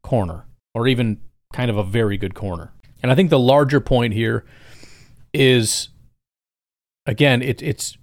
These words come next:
we, we got so spoiled with twenty twenty that when twenty twenty-two didn't turn into twenty twenty, um,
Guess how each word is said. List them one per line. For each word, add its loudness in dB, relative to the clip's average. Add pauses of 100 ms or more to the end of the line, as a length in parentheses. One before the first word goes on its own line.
(260)
we, 0
we -2
got 2
so 2
spoiled 2
with -2
twenty -2
twenty -2 (500)
that 2
when 2
twenty 0
twenty-two 0
didn't 0
turn -2
into -2
twenty -4
twenty, 0 (680)
um, 0